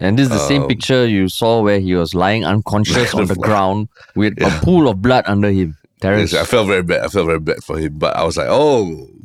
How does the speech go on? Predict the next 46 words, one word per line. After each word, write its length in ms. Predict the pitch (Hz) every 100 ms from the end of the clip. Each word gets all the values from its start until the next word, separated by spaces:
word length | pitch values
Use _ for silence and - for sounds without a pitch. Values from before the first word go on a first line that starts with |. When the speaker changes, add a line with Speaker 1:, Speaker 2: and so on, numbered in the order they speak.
| -
Speaker 2:
got 180 | 87 85
it." 260 | 82 -
So 300 | - 95 95 90 - _ _ _
he, 160 | 101 98
uh, 320 | 87 76 - - -
the, 180 | 127 135
the 120 | 131
assumption 480 | 127 135 135 165 147
there 240 | 113 104
immediately 580 | 69 90 95 98 98 101
that 220 | 87 71 50 - _ -
obviously 360 | 82 87 101
I'm 220 | 87 82 69
heading 240 | - 82 80
towards 280 | 76 73 -
is 220 | - 82
that, 220 | - 67 - _ _ _ _ -
uh, 180 | - 76
he 120 | 80
was 120 | 85
probably 300 | - 92 95
going 180 | 92 98
very 140 | 90
fast, 320 | 107 165 190 -
lah. 140 | - - _ _ _
Speaker 1:
Yeah. 200 | 202 87
Speaker 2:
And 220 | 78 76
he 180 | 78 78
was, 300 | 76 78 -
um, 420 | 67 65 62 53 -
you 100 | 85
know, 100 | 78
he's 180 | 78 71
a, 340 | 69 65 57 - - -
one 200 | 90 92
of 60 |
those, 240 | 87 87 73
uh, 300 | 69 69 73
road 260 | 90 76
cyclists, 460 | - 82 - 101 -
lah, 120 | 67
right? 140 | 73 - -
You 0 | 78
know, 100 | 85 -
who, 140 | 98
Speaker 1:
Yeah. 100 | 92